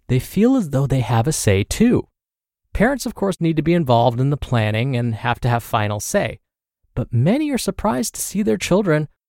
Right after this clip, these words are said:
often plan fairly balanced meals on their own. Then involve the children in making up a grocery list, have them involved in the actual grocery shopping and selecting the vegetables that they're gonna incorporate in their recipes,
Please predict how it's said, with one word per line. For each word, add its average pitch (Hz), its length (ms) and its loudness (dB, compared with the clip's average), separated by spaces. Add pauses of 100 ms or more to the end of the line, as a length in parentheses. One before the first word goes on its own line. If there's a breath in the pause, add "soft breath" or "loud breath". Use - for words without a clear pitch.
(160)
often 240 460 -4
plan 277 360 0
fairly 202 480 0
balanced 151 500 0
meals 160 340 2
on 165 120 2
their 151 180 2
own. 196 260 2 (680)
Then 202 340 4
involve 139 400 2
the 247 80 -4
children 165 480 0
in 107 100 4
making 131 300 2
up 151 120 -4
a 120 40 0
grocery 185 500 0
list, 180 480 0 (280)
have 131 280 0
them 131 160 2
involved 117 420 2
in 110 120 2
the 110 80 2
actual 110 320 0
grocery 110 380 0
shopping 180 680 0
and 120 120 -2
selecting 160 640 0
the 123 80 2
vegetables 160 640 -2
that 143 160 -4
they're 107 140 0
gonna 104 160 0
incorporate 175 560 2
in 131 80 -4
their 117 100 4
recipes, 180 800 0